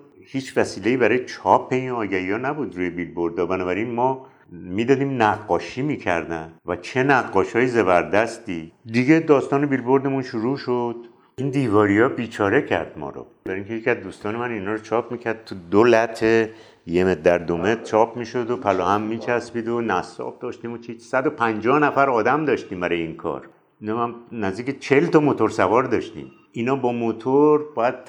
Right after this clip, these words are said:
تمام مناطق تهرون که از اینا چسبیده بود باید سر می‌زدن، هر روز از صبح تا شب خبر می‌دادن که آه فلانجا پارگیه،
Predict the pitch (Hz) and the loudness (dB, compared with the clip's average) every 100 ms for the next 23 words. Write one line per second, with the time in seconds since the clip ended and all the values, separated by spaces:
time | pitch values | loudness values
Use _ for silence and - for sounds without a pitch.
0 | - 117 151 165 165 165 160 147 135 - | -16 -12 -6 -2 0 0 0 -2 -4 -4
1 | 147 143 147 123 113 139 135 123 110 98 | -4 -2 0 0 0 -4 -2 -2 0 -2
2 | 104 101 101 104 - 101 110 139 147 143 | -2 -4 0 0 -2 -6 -4 -4 2 2
3 | 139 135 131 147 151 143 139 143 131 104 | 2 4 4 4 0 2 2 0 0 4
4 | 110 107 113 151 131 104 147 147 127 - | 4 4 0 2 2 2 0 -2 -2 -2
5 | 95 64 - - _ _ - 120 127 151 | 0 -2 -6 -20 _ _ 0 4 6 4
6 | 165 165 165 160 151 151 151 147 143 131 | 4 4 4 4 2 4 6 4 4 2
7 | 127 143 151 131 117 110 110 76 | 4 2 4 4 4 4 2 0